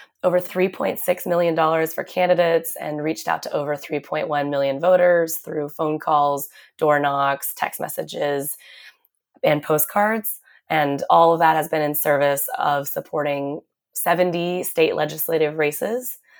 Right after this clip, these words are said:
And we've had some great results, including flipping five chambers blue, as well as getting rid of Republican supermajorities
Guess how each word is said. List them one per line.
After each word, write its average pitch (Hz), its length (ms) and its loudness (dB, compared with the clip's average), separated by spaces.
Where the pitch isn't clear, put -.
And 202 180 6
we've 220 140 6
had 220 200 4
some 247 220 2
great 196 240 4
results, - 640 0
including 156 880 0
flipping 180 600 4
five 165 360 2
chambers 165 520 0
blue, 165 520 0
as 156 240 2
well 151 340 6
as 156 560 0
getting 165 240 2
rid 151 300 4
of 151 320 0
Republican 151 480 -6
supermajorities 175 960 -2